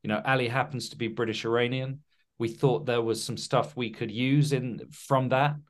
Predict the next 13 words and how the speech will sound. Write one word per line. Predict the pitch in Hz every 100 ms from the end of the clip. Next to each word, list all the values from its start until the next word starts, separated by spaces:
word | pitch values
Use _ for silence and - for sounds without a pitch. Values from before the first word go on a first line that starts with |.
| _ _ -
to | 127
actually | 120 - 117
make | 117 117 -
the |
character | 110 123 120 - 151 113 104 - - - _
a | 120
little | 127 123
bit | 113 -
different | 131 - 139 135
and | 113
even | 117 110
more | 117 120 -
interesting. | 120 123 113 - 120 123